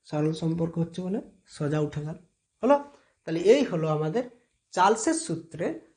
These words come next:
দুটা লেখচিত্র। এবার চার্লসের সূত্র থেকে আরও দু একটা অংশ জানার কি, চার্লসের সূত্রের সীমাবদ্ধতা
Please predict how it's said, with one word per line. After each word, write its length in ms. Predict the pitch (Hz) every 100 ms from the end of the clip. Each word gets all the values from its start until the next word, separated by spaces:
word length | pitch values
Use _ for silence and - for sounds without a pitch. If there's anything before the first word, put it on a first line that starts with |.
| _
দুটা 420 | 139 135 214 - - _ _ _
লেখচিত্র। 640 | 180 165 139 - - _ - _ _ _ _ _ _ _ _
এবার 220 | 254 330
চার্লসের 340 | 320 240 240 285
সূত্র 320 | 294 277 277
থেকে 200 | 262 254
আরও 280 | 214 214 254
দু 180 | 277
একটা 240 | 269 262 254
অংশ 200 | 247 240
জানার 320 | 208 208 226
কি, 120 | 226
চার্লসের 460 | 233 208 175 175 233
সূত্রের 360 | - - -
সীমাবদ্ধতা 1000 | 220 - 175 175 196 208 190 226 254 339